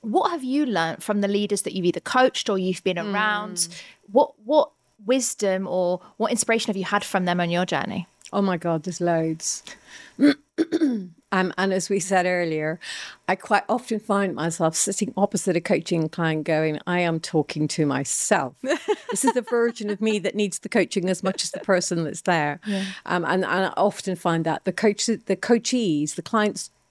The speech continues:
Speaker 2: show up where we've got as much learning to do as them. And so it's, there's a bit about being humble, I think,
Speaker 1: Mm.
Speaker 2: in there. Um, what else have I learned? Oh my goodness, there's so many things.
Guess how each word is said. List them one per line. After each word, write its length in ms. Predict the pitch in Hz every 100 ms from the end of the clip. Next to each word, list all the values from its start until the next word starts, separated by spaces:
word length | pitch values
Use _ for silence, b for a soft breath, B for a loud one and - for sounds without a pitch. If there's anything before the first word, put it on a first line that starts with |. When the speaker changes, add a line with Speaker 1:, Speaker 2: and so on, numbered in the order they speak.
| -
Speaker 2:
show 400 | - - 185 190
up 320 | 165 - - _ b b b b
where 180 | 190 190
we've 280 | 185 208 202
got 100 | 202
as 140 | 180 -
much 200 | 180 -
learning 380 | 175 180 170 170
to 120 | 160
do 180 | 170 165
as 140 | 160
them. 260 | - 143 127
And 120 | 165
so 100 | 202
it's, 140 | 185 -
there's 240 | 208 196
a 80 | 214
bit 180 | 208 240
about 340 | 233 202 165
being 180 | 180 175
humble, 580 | 196 196 180 170 151 -
I 80 | 165
think, 320 | 190 180 185
Speaker 1:
Mm. 100 | 180
Speaker 2:
in 120 | 180
there. 400 | 151 135 156 156 B B B B B B B -
Um, 600 | - 196 190 190 190 180 - _ _ _ _ _ _ _ _ _ _ _ - -
what 240 | 247 254
else 240 | 233 220 -
have 160 | 196
I 140 | 190 180
learned? 360 | 175 165 160
Oh 60 | 170
my 180 | 196 202
goodness, 320 | 208 185 175
there's 180 | - 190
so 200 | - 202
many 240 | 190 180
things. 600 | 170 175 160 156 170 -